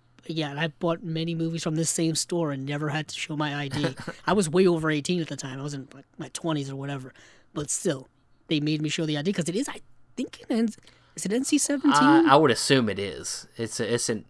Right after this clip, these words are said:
Speaker 1: I mean
Speaker 2: or an unrated film, um, for the States. Um,
Speaker 1: Yeah, it's, let's see. I Saw the Devil. Yeah, yeah, it just says not rated.
Speaker 2: Yeah,
Speaker 1: So
Speaker 2: yeah.
Speaker 1: there you go.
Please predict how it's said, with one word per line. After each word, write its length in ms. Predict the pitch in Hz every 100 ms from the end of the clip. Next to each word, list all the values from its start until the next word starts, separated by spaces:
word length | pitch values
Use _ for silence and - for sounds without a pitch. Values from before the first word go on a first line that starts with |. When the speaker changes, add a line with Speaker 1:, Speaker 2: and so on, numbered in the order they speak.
| -
Speaker 1:
I 160 | 175
mean 180 | 170 165
Speaker 2:
or 140 | 123 123
an 80 | 117
unrated 640 | 139 127 123 123 117 101
film, 480 | - 113 104 98 98 - - - - _ -
um, 540 | - 107 98 101 98 -
for 280 | - - 123
the 120 | 104
States. 720 | 95 - 113 95 - - - - _ - _ -
Um, 440 | 104 90 90 92 - - - - - _ _ _ _ - - _ _ _ _ _ - -
Speaker 1:
Yeah, 400 | 180 175 143 147 131 -
it's, 440 | 175 - - - 226
let's 180 | 175 -
see. 300 | 170 147 160
I 100 | 175
Saw 200 | - 190
the 60 |
Devil. 540 | 180 185 185 185 185 - - _ _ _ _ _ _ _ - -
Yeah, 340 | - 175 269 247
yeah, 140 | 220
it 40 | 226
just 160 | 190
says 180 | - 190
not 240 | 165 180 165
rated. 280 | 170 156
Speaker 2:
Yeah, 100 | 143 139 -
Speaker 1:
So 140 | -
Speaker 2:
yeah. 140 | 151 147
Speaker 1:
there 140 | 156
you 140 | 160 165
go. 280 | 202 151